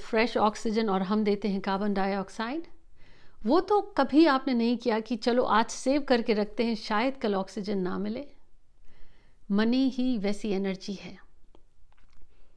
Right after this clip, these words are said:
जब आप ये मान के चलते हैं, कभी टेंशन नहीं करनी पड़ती सोते समय कि पता नहीं कल हवा मिलेगी या नहीं,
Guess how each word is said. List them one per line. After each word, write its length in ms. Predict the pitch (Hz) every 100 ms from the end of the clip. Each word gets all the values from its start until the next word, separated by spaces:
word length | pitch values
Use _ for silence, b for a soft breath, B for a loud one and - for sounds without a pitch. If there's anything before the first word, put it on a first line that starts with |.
| - -
जब 320 | 226 330 - -
आप 220 | 262 262
ये 160 | 269 285
मान 360 | 202 190 240
के 180 | 302 302
चलते 380 | - 214 202 240
हैं, 180 | 202 220
कभी 240 | 214 233
टेंशन 400 | 226 220 240 277
नहीं 180 | 247 233
करनी 240 | 220 214
पड़ती 340 | 208 202 202 220
सोते 300 | 220 208 220
समय 280 | 233 214 214
कि 100 | 226
पता 280 | 220 233
नहीं 120 | 247 240
कल 260 | 214 208 - b b b b b b b - - -
हवा 220 | 202 208 208
मिलेगी 400 | 202 190 196 220
या 120 | 233
नहीं, 300 | 220 202